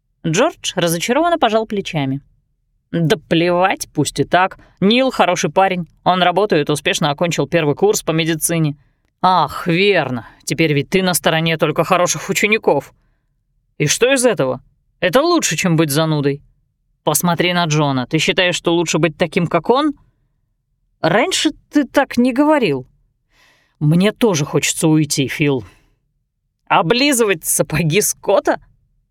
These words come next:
Ты выбрал университет, где он учился, задаёшь ему кучу вопросов,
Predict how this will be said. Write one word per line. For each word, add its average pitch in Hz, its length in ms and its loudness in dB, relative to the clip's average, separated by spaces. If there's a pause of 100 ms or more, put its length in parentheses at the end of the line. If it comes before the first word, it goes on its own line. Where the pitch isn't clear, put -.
(100)
Ты 277 160 2
выбрал 254 380 2
университет, 240 640 0
где 185 220 2
он 208 120 0
учился, 202 540 -2 (120)
задаёшь 220 480 2
ему 226 200 2
кучу 226 300 0
вопросов, 175 580 0